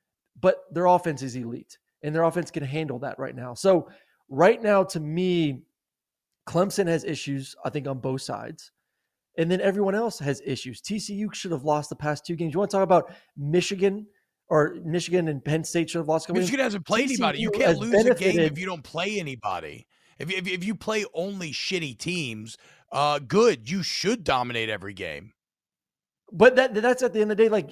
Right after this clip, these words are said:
Speaker 1: if you're gonna play lesser opponents, you better dominate, and they're doing that. Just like Ohio State, like, if your schedule is not, if it, your schedule is lacking top tier, uh, opponents,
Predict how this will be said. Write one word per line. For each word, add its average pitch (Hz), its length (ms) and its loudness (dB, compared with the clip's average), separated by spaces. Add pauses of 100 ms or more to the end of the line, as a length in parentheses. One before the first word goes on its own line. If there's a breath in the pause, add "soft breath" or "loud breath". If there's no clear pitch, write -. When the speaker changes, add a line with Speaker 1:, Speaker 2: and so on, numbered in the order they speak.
(140)
Speaker 1:
if 156 140 -4
you're 240 100 -4
gonna 226 160 -2
play 190 340 2
lesser 170 460 0
opponents, 180 440 -4
you 160 60 -6
better 160 380 0
dominate, 160 480 -4
and 131 100 -8
they're 156 100 2
doing 147 580 -4
that. 131 200 -12
Just 156 180 -4
like 208 140 -2
Ohio 180 320 0
State, 170 200 -2
like, - 180 -4 (320 soft breath)
if 165 180 0
your 226 100 0
schedule 202 420 2
is 151 100 -2
not, 175 480 2 (120)
if 151 140 0
it, 170 80 -2
your 208 140 -2
schedule 190 260 -4
is 160 80 -4
lacking 151 680 -2
top 165 440 -4
tier, 165 460 -2 (640 soft breath)
uh, 135 180 -2
opponents, 160 720 -2